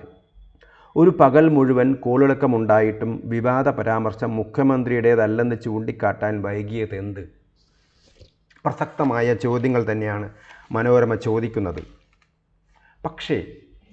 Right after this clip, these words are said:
ഈ ചോദ്യങ്ങൾ മുഖ്യമന്ത്രി പിണറായി വിജയനോട് മാത്രം എന്താണ് മനോരമ ചോദിക്കുന്നത്? നേരത്തെ മുഖ്യമന്ത്രി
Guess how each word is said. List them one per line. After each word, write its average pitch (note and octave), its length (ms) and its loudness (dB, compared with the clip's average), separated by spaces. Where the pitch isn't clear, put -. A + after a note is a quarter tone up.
ഈ F3+ 180 -4
ചോദ്യങ്ങൾ C3 680 -4
മുഖ്യമന്ത്രി D3 540 -2
പിണറായി C3 500 -4
വിജയനോട് A#2 400 -2
മാത്രം G#2+ 500 -6
എന്താണ് G2+ 340 -6
മനോരമ G2 440 -8
ചോദിക്കുന്നത്? F#2+ 840 -12
നേരത്തെ D3 560 -2
മുഖ്യമന്ത്രി A#2 760 -8